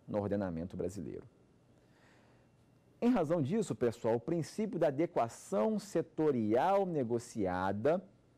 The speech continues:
ela vai analisar aquela negociação coletiva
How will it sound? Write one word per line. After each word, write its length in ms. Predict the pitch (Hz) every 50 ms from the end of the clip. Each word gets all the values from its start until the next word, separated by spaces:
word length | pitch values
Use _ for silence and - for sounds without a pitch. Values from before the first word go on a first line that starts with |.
| _ _ _
ela 280 | - - 90 85 82 82
vai 360 | 85 90 98 123 170 196 208
analisar 640 | 196 190 180 160 160 160 143 123 107 98 110 98 98
aquela 680 | 95 92 - - _ _ - 190 202 208 202 202 190 165
negociação 1000 | 143 143 156 180 170 151 160 156 143 - - 139 120 113 110 - - 101 98
coletiva 880 | 98 - 117 110 101 90 - - - - 123 139 135 143 170 190 208